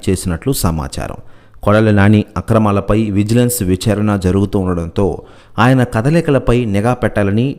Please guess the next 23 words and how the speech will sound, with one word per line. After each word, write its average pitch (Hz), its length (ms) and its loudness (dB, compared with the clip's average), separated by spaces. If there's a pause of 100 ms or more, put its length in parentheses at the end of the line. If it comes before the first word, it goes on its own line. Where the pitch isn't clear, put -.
టీడీపీ 123 340 2
ఫిర్యాదు 110 440 0 (140)
చేసింది. - 360 -10
ఈ - 280 -12
మేరకు 101 260 0
డీజీపీకి 107 800 -2 (420)
టీడీపీ 147 340 4
రాష్ట్ర 117 500 0
కార్యనిర్వాహక 107 1000 0 (280)
కార్యదర్శి 101 760 -2 (100)
కనపర్తి 107 460 -2
శ్రీనివాసరావు 101 680 -2
గారు 87 180 -4
ఫిర్యాదు 110 440 -4 (120)
చేశారు. 71 400 -8 (460)
కొడాలి 143 320 4
నాని 117 360 4 (120)
అనారోగ్య 123 500 2
సమస్యల 104 500 0
పేరుతో 92 400 0
అమెరికా 107 420 0
వెళ్లేందుకు 95 480 0
ప్రయత్నాలు 92 480 0